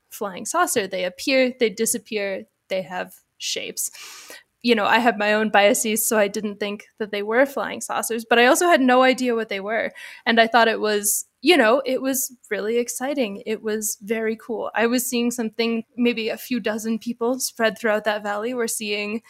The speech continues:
at all. And it, it felt like, like a special show, and, like, I had special knowledge, and, like, maybe it was there for me. And so I,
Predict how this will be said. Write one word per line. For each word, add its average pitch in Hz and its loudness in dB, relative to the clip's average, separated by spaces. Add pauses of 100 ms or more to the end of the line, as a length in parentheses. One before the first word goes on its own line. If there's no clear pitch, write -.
(600)
at 220 -8
all. 254 6
And 220 2
it, 202 2
it 220 0
felt 214 2
like, 208 0
like 202 -4
a 220 -6
special 208 -4
show, 196 -2
and, 196 -4
like, 180 -6
I 180 -2
had 185 -10
special 180 -8
knowledge, 175 -12
and, 185 -10
like, 185 -10
maybe 185 -10
it 180 -12
was 185 -12
there 180 -8 (300)
for - -6
me. 247 2
And 226 -2
so 208 -2
I, 202 -2